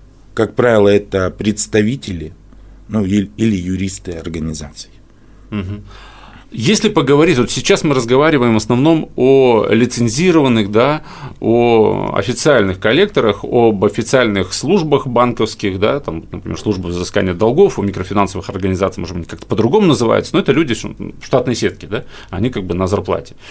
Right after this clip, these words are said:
Speaker 2: это официальные лица. Э, если мы поговорим о тех кошмарах и ужасах, да, которые при слове «коллектор» возникают сразу в памяти, как там, не знаю, запененные двери, да, э, надписи в подъездах, какие-то венки траурные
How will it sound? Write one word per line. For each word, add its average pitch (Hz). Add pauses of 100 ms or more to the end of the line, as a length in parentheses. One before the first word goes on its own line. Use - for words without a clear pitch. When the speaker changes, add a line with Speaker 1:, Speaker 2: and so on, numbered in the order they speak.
(260)
Speaker 2:
это 104
официальные 113
лица. 85 (640)
Э, 110
если 185
мы 180
поговорим 160
о 110
тех 143
кошмарах 139
и 143
ужасах, 151
да, 110
которые 104
при 101
слове 95
«коллектор» 101
возникают 92
сразу 92
в 90
памяти, 95
как -
там, 85
не 82
знаю, 90
запененные 101
двери, 107
да, 123 (340)
э, 92
надписи 107
в -
подъездах, 104
какие-то 110
венки 110
траурные 104